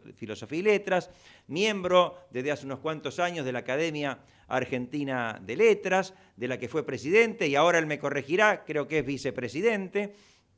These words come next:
Eh, pero todos esos pergaminos, eh, eh, empalidecen frente a su título principal, que, que fue mi profesor de literatura en tercer año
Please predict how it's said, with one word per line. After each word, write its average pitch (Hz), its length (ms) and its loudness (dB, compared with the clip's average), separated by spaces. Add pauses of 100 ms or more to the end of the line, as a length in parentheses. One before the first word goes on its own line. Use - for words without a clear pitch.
(420)
Eh, - 440 -4
pero 240 240 4
todos 254 320 4
esos 214 180 -2
pergaminos, 190 880 0 (380)
eh, 147 560 2
eh, 143 220 2
empalidecen 202 1000 6
frente 202 400 2
a 185 80 6
su 170 160 -2
título 190 460 0
principal, 160 720 0 (240)
que, 190 180 2
que 175 100 -4
fue 208 160 2
mi 208 120 -2
profesor 180 420 -2
de 180 80 0
literatura 160 720 0 (200)
en 143 180 -4
tercer 180 340 0
año 160 400 0